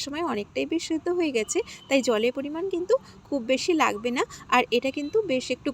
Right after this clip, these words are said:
ঘন গ্রেভি হয়, একটু মশলাটা গা মাখা মশলা, এ-, এটা খেতে বেশি ভালো লাগে। তো এর মধ্যে অল্প করে একটু জল দিয়ে দিলাম। এখন এটাকে আমি ঢেকে দেবো। দিয়ে দিলাম হাফ চা চামচ মতো একটু গরম মশলা পাউডার। এখন এটাকে আমি প্রায় পাঁচ থেকে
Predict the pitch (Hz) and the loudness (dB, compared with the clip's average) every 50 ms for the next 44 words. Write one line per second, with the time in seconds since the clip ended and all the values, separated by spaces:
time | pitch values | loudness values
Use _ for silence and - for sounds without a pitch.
0 | - - 220 220 226 269 262 277 262 262 247 277 277 262 277 294 480 - - - | -2 -4 -4 -2 -2 -2 0 0 0 2 2 0 0 0 0 0 0 -2 -4 -14
1 | - - 262 - - 302 285 262 233 233 - - 247 247 - 285 294 285 - - | -10 -10 -10 -2 -2 0 2 2 0 0 0 -2 -2 -2 0 -2 -2 -4 -4 2
2 | 226 226 214 214 220 233 240 - 294 294 277 233 214 - - - 311 453 - - | 4 4 4 6 4 0 0 0 0 0 0 -2 -2 -4 -2 -2 -2 -2 -2 -4
3 | - - - - - 135 - - 226 226 240 233 - - 214 - 339 480 381 285 | -10 -10 -8 -4 -2 -2 0 0 0 0 0 -2 0 -2 -2 0 2 2 2 2
4 | - - 220 233 190 190 185 190 196 - - - - - - - - - 349 339 | 2 -2 -2 -2 -2 -4 -4 -6 -6 -4 -4 -6 -6 -8 -16 -12 0 2 2 2
5 | 330 339 359 415 392 349 294 - 311 311 - 359 359 359 339 - - 359 - 277 | 4 2 2 4 4 2 2 0 -6 -4 -2 0 0 0 -2 2 2 2 2 2
6 | 247 226 226 226 254 254 262 262 277 262 302 440 - - - - - - 247 254 | 0 0 0 0 -2 -4 -4 -4 -4 -6 -6 -6 -6 -10 -18 -20 0 4 6 6
7 | 254 - - 427 480 453 - 262 226 220 - 240 226 220 233 349 539 - 277 240 | 6 4 0 0 0 0 -2 -4 -6 -6 -6 -6 -6 -2 -2 -4 -4 -4 -4 -4
8 | 247 - 202 185 - - - - - _ 254 294 320 311 349 381 466 440 392 320 | -2 -2 -2 -4 -6 -10 -12 -14 -14 _ 0 0 0 2 2 0 0 0 -2 -6
9 | 269 - - 240 - 247 233 226 233 - - 247 233 240 254 240 233 - - 427 | -6 -6 -10 -12 -8 -8 -6 -6 -8 -10 -10 -12 -6 -4 -4 -4 -4 -2 -4 -6
10 | - - - - - - - 247 254 240 247 285 349 381 285 208 - - - 302 | -6 -6 -14 -20 -18 -10 -2 4 4 4 4 4 2 0 -4 -6 -6 -6 -4 -4
11 | - - - - - 226 196 175 160 127 107 - - - - - - - 247 254 | -4 -6 -8 -4 0 0 0 0 0 -4 -6 -8 -10 -16 -20 -20 0 2 2 2
12 | - - 381 440 403 381 370 - 359 359 349 320 285 294 339 415 - - - - | 4 2 2 2 2 0 0 -2 -2 -2 -2 -2 -2 -4 -6 -6 -8 -14 -20 -20
13 | - - - 240 240 233 233 254 320 453 - - - - - - - - - - | -12 -2 2 2 4 4 4 2 2 0 -2 -8 -18 -20 -20 -20 -20 -20 -20 -20
14 | - - 269 262 254 - - - 254 - | -6 2 4 4 4 4 -2 -6 -4 -4